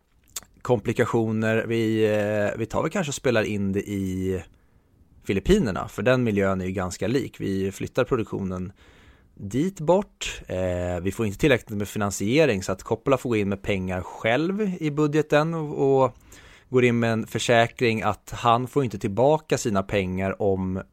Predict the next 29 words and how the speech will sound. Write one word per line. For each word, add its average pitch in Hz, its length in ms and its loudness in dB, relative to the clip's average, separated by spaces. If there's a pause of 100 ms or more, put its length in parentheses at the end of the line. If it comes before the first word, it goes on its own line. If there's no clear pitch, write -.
filmen 98 440 -2
inte 98 180 -4
omsätter 120 540 0
mer 98 320 0
än 90 200 -6
fyrtio - 420 -6
miljoner 90 340 -4
dollar. 131 440 0 (420)
Och - 160 -8
de 117 100 4
hade 117 240 6
vid 113 80 6
det 110 60 6
här 117 120 6
laget, 95 500 0 (180)
tror 98 200 -2
jag, 90 200 -2 (640)
tjugo 110 640 2
miljoner 95 400 0
dollar 90 360 -2
i 90 100 -4
budget. 107 680 0
Så - 120 -6
då 104 80 0
ville 101 180 2
ju 98 240 2
studion 98 340 -2
få 95 80 -8
tillbaka 95 640 0